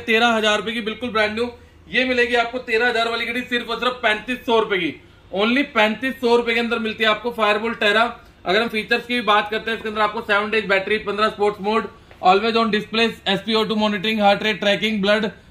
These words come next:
pressure monitoring, A to Z सारे फीचर मिलेंगे। और इसके अंदर आपको इसका बारकोड भी दिया हुआ है, इसको स्कैन करके आप इसकी ऐप download कर सकते हैं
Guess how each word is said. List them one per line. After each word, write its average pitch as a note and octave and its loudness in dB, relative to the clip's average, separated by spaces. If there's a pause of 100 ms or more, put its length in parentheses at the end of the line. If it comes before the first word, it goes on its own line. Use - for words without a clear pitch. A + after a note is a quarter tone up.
(120)
pressure G#3+ 2
monitoring, G3 2
A G3 2
to A#3 0
Z G#3 0
सारे G3+ 2
फीचर G#3+ -2
मिलेंगे। G#3+ 0 (300)
और G3 4
इसके G#3+ -2
अंदर A3 0
आपको G#3 2
इसका A3 0
बारकोड F#3+ 0
भी A3 -8
दिया G#3 0
हुआ G#3+ 0
है, A3 0
इसको A3+ -8
स्कैन G3+ 0
करके G#3 -4
आप G3+ -2
इसकी G#3+ -6
ऐप G3+ 2
download G3+ -2
कर F#3+ -6
सकते F#3+ -6
हैं A3+ -2